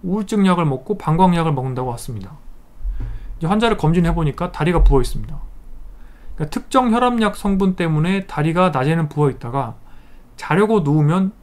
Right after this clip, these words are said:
이 부종이 풀리면서 위로 올라가서 수면의 질도 떨어지고 또 하나가 수면 초반에 소변을 자주 보러 갑니다. 이제 그러다 보니까 이제 악순환이 되는 거죠. 그런데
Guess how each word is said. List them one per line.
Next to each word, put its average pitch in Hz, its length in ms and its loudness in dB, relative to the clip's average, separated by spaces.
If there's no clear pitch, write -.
이 180 160 -2
부종이 180 480 2
풀리면서 208 720 0
위로 165 260 2
올라가서 156 680 0
수면의 214 360 0
질도 165 180 -2
떨어지고 202 720 0
또 202 80 0
하나가 185 460 2
수면 208 320 0
초반에 185 460 0
소변을 196 300 0
자주 147 200 -6
보러 131 140 -2
갑니다. 110 280 -10
이제 170 100 -4
그러다 196 360 2
보니까 175 580 0
이제 165 120 -4
악순환이 180 400 0
되는 135 160 -2
거죠. 123 180 -8
그런데 160 540 0